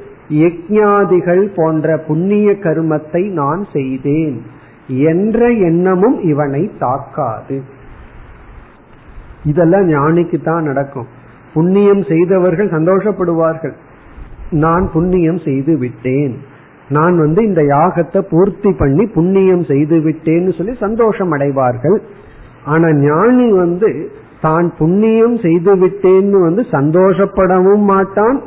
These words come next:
துயரப்படவும் மாட்டான். காரணம் என்ன? கொஞ்சம் ஞானம் வந்துட்டா அந்த புண்ணிய துயரத்தையும் கொடுத்துரும். "நான் புண்ணியம் செய்து விட்டேனே,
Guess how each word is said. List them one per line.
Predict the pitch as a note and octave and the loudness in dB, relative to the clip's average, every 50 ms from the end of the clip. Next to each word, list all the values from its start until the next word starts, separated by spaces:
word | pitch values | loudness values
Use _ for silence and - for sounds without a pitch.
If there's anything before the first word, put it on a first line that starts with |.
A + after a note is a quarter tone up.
| - - - - - - - - | -10 -20 -20 -20 -20 -20 -8 -2
துயரப்படவும் | - D3 D3+ D#3+ F3 F#3 G3+ A#3 A3 - - E3 C#3+ C3+ C3 B2+ B2+ C3 D3+ A3 C4+ | 0 2 4 4 4 4 4 2 0 -2 -4 -4 -4 -2 -4 -6 -6 -6 -6 -6 -6
மாட்டான். | C4 C3+ G#2+ G#2 G#2 - - - B2+ A#2+ C3+ C#3+ C#3 - - - - - - - - - - - - - - | -6 -6 -6 -8 -10 -12 -10 -8 -8 -6 -6 -8 -10 -12 -16 -20 -20 -20 -20 -20 -20 -20 -20 -20 -20 -8 -4
காரணம் | - D#3+ F3 G3 G#3+ G#3+ G#3+ G#3 F#3+ | 0 0 2 2 2 2 2 2 2
என்ன? | F3+ F3+ F3+ F3 | 2 2 0 -2
கொஞ்சம் | - E3+ F3 G3+ A3+ A3 A3+ G#3 F#3 | 0 0 0 0 2 2 2 2 2
ஞானம் | E3+ D#3 E3 F#3 G#3 A3 A3 G3+ F#3 | 0 0 0 0 2 2 2 2 2
வந்துட்டா | E3+ F3 E3 E3+ E3 E3 - G3+ G3 F3+ D#3 C#3 C#3+ D3+ D3+ | 2 0 0 -2 -2 -2 0 0 2 2 2 2 0 -2 -2
அந்த | - D3 C#3+ D3 D3 | -4 -2 -2 -2 -2
புண்ணிய | C#3+ - D#3+ F3 G3 G3+ G3 F#3+ | -2 -2 -2 0 2 2 2 0
துயரத்தையும் | E3+ - D3 C#3+ D3 E3 E3 F3+ F3 - F#3 F#3 F3 F3 | 0 0 0 2 2 2 2 0 0 0 -2 -2 0 0
கொடுத்துரும். | E3 D3+ D3+ D3+ - E3 C3+ - - - - - - - - - - - - - - | -2 -4 -4 -4 -6 -8 -8 -8 -10 -16 -20 -20 -20 -20 -20 -20 -20 -20 -14 -6 -2
"நான் | D#3 D#3+ E3 D#3+ D3+ - | 0 0 0 0 -2 -2
புண்ணியம் | - E3+ F3+ G3+ G#3+ A3 G#3+ G#3 G#3 F#3 | 0 0 2 2 2 4 4 2 2 0
செய்து | - E3 D#3+ E3+ E3+ D#3+ F3 | 0 0 0 0 0 0 0
விட்டேனே, | D#3 D3+ D3 D3 - - D3+ D3 C#3+ C#3 C#3+ D#3+ F3+ | 0 0 -4 -4 -2 -2 0 0 0 0 0 0 0